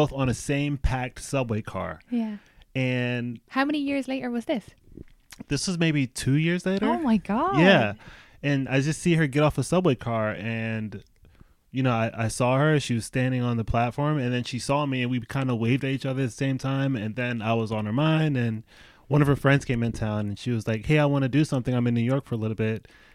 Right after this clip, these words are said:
Speaker 1: And she's like, "Let's go to a comedy show. I know a comedian." And the only reason I came to her mind is because she happened to see me at, like, on the subway. So
Speaker 2: So you guys didn't talk, you just waved?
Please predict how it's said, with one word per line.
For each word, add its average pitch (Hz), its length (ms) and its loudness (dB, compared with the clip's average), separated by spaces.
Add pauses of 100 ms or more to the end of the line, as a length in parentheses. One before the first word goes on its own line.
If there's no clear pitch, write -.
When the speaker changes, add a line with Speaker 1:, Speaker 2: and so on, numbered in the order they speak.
(220)
Speaker 1:
And 113 100 -10
she's 127 220 -4
like, 117 260 -2
"Let's 131 300 -2
go 123 120 -2
to 113 140 -2
a 104 60 -2
comedy 160 400 2
show. 110 320 -2
I 107 140 -4
know 107 180 -2
a 107 60 -4
comedian." 95 720 -8 (380)
And 117 400 0 (120)
the 175 100 -4
only 151 140 2
reason 156 160 2
I 139 80 2
came 143 240 0
to - 100 -6
her 127 80 2
mind 147 280 0
is 120 60 -2
because 120 320 -4
she 135 160 -6
happened 135 340 -2
to 117 40 -4
see 117 260 -6
me 117 220 -2
at, 107 320 0 (180)
like, 117 320 -2
on 117 140 0
the 107 80 2
subway. 107 480 -2
So - 180 -8
Speaker 2:
So 240 60 0
you 233 160 2
guys 247 160 0
didn't 214 200 0
talk, 208 260 -6
you 196 60 -6
just 185 160 -6
waved? - 380 -8